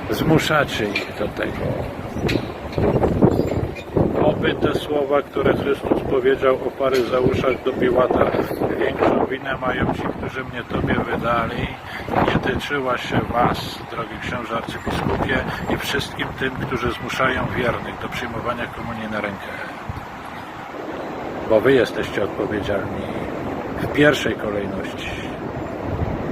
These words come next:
Więc... Reasumując, porównywanie przyjmowania komunii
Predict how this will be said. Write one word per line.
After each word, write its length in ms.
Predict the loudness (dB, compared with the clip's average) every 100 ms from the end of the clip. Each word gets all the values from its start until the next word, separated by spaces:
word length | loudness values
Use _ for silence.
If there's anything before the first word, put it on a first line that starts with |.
| -4 -4 -4 -4 -4 -4 -6 -4 -4 -4 -4 -4 -4 -4 -4 -4 -4 -4 -4 -4 -4 -2 -2 -2 -2 -2 -2 -2 0 0 0 -2 -4 -4 -4 0 4
Więc... 520 | 4 4 0 -2 -2 -2 -4 -2 4 4 4 -2 -2 -2 -2 -2 -4 -2 2
Reasumując, 1080 | 6 8 8 6 4 4 4 2 -2 -4 -4 -4 -2 0
porównywanie 720 | 4 6 6 6 6 6 6 4
przyjmowania 640 | 4 6 8 8 6 6
komunii 520 | 4 4 2 0 0